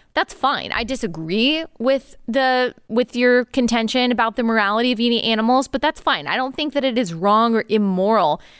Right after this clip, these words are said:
to eat vegan. My mom, for health reasons, has been eating vegan for the past several weeks. I'm super proud of her. She's given up a lot of food that she really likes. She's lost a lot of weight. She looks amazing. And so it's, you know,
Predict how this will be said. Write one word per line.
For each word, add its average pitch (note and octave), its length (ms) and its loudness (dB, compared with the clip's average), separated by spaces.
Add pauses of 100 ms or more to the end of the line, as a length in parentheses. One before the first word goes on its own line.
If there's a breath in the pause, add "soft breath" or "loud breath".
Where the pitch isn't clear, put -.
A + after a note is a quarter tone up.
(120)
to G#3+ 80 -4
eat G3 180 -2
vegan. G#3 240 0
My G3+ 160 0
mom, G#3 400 2
for G#3 140 -2
health G#3 360 0
reasons, F3 540 -4 (220 loud breath)
has B3 120 -2
been A3 140 -2
eating G#3 340 0
vegan F3+ 320 0
for A#3+ 140 -2
the G3 80 -4
past G#3 460 -2
several G3+ 320 -2
weeks. F3+ 280 -6
I'm G#3+ 160 0
super - 280 -6
proud G3 400 -2
of A#3 100 -6
her. C4 180 4
She's B3 220 -2
given A3 220 -2
up B3 120 0
a G#3+ 40 -4
lot F3+ 240 0
of - 80 -6
food B3 160 -4
that A#3+ 100 2
she B3 160 -4
really G#3 240 0
likes. E3+ 400 -2
She's E3+ 220 -6
lost E3+ 320 -2
a A#3+ 40 0
lot A3+ 140 2
of G#3 80 -2
weight. B3+ 240 -2
She D#4 100 0
looks D4 160 -2
amazing. D#4+ 600 0 (320 loud breath)
And B3+ 180 -4
so C4+ 400 4
it's, - 400 -4
you D4+ 140 0
know, B3 160 0